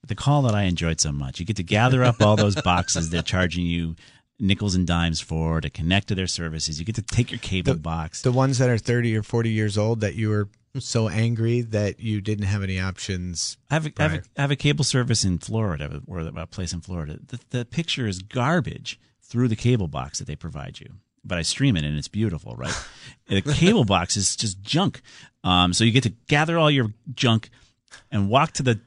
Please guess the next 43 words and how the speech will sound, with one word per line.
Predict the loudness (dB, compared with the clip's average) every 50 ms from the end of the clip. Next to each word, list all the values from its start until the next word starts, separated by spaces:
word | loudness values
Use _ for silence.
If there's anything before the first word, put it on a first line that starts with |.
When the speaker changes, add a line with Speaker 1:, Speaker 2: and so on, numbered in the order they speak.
| _
Speaker 1:
the | -2 0 2
store | 2 2 4 4 4 4 4 4
happily, | 2 2 0 0 0 0 0 0 2 0 0 -2 -4 _ _ 2
take | 2 2 2
a | 2
picture, | 2 4 4 4 4 4 2 2
post | 4 4 4 4 4 2
it | 2 2
on | 2 2
Facebook, | 2 0 0 0 -2 -4 -6 -4 -4
and | -2 -2 -2
say, | -2 -2 -4 -6 _ -2
"Thank | -2 -2 0 2 2
you, | 2 2
GoNetspeed." | 2 0 0 0 0 0 -2 -2 -2 -2 -2
Speaker 2:
It's | 0 0
out | 0 0 0 0
there. | 0 -2 0 -2 -4 -4 -2
They're | -2 -2 0
doing | 0 -2 -2 -2 -2 -4
it. | 0 2
Speaker 1:
Oh, | 4 6 8 8
Speaker 2:
Folks | 6 6
Speaker 1:
yeah, | 6 4
I | 4 4
Speaker 2:
are | 4
Speaker 1:
did | 2 2 0
Speaker 2:
doing | 0 -2 -4
Speaker 1:
it. | -6
Speaker 2:
it. | -10 -12 _ -4
Yeah. | 0 0
Speaker 1:
I | 2
did | 4 4 4
it | 2 2
when | 2 0
I | 0
cut | 0 -2 -2
the | 0 2
cable | 2 2 2 2 2 2
in | 2 2
general | 4 4 4 4 4 4 2 0
with | -2 -4 -6
Cox. | -4 -4 -2 -2 -2 -4 -6